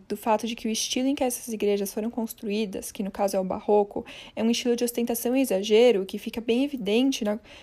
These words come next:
pela quantidade exorbitante de ouro utilizada no interior delas, é fácil justificar a sua localização.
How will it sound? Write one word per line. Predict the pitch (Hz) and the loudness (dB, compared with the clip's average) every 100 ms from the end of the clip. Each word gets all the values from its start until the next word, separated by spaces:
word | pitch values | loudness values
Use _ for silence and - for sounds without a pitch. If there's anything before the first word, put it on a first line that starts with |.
| - | 0
pela | 233 240 | 2 2
quantidade | 247 240 240 262 | 2 2 2 2
exorbitante | 277 302 285 262 262 240 | 0 -2 0 0 0 -2
de | 254 247 | -2 4
ouro | 233 262 233 185 | 6 8 6 2
utilizada | 226 220 214 214 202 | -4 -4 0 0 0
no | 208 | -2
interior | 214 233 220 214 240 | -4 -4 -2 0 0
delas, | 196 196 247 208 185 - - - - | 2 2 2 0 -6 -10 -20 -12 -6
é | 240 | -2
fácil | - 185 254 | 2 2 0
justificar | 240 - 226 220 214 | -6 -8 -8 -6 -6
a | |
sua | 214 226 | -6 -4
localização. | 220 226 214 220 - - | -4 -4 -4 -4 -6 -10